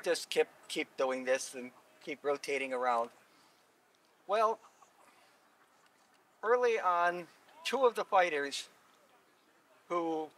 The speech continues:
walked out onto the field, one of them was our seneschal and for a while our only fighter. His name was Mikhail. Uh,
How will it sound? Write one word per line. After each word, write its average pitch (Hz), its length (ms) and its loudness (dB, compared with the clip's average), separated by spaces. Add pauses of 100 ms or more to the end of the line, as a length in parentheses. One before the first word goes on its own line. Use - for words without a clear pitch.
walked 185 260 6
out 180 160 6
onto 180 240 0
the 175 100 -2
field, 143 440 0 (640)
one 202 180 4
of 208 100 2
them 185 340 2 (120)
was 165 480 0 (320)
our 160 140 2
seneschal 170 680 2
and 151 340 0 (280)
for 147 160 2
a 147 60 4
while 160 380 4
our 143 200 4
only 196 300 -2
fighter. 156 420 2
His 139 220 -6
name 151 200 0
was 131 180 -4
Mikhail. 127 560 6 (1300)
Uh, 123 320 -4